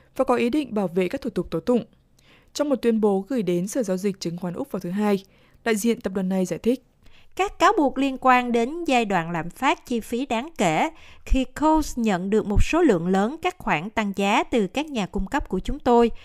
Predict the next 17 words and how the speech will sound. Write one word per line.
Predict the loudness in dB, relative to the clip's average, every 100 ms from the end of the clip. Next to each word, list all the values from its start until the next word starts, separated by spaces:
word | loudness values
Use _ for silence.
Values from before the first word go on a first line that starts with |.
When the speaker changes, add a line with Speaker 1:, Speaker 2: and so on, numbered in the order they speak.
| -20 -20 -6
Speaker 2:
Và | -2
ngoài | 0 0
ra | 2 4 4 4
thì | 0
chi | -2 -4 -2
phí | 0 -2
của | 0 -2
riêng | 0 -2 -4
Coles | 0 2 2 0 -4
cũng | -4 -4 0
tăng | -2 2
lên, | 2 2 0 -10 -20 0
dẫn | 2 2 0
đến | -4 -2
việc | 2 2 2
tăng | -2 -2 -4
giá | -4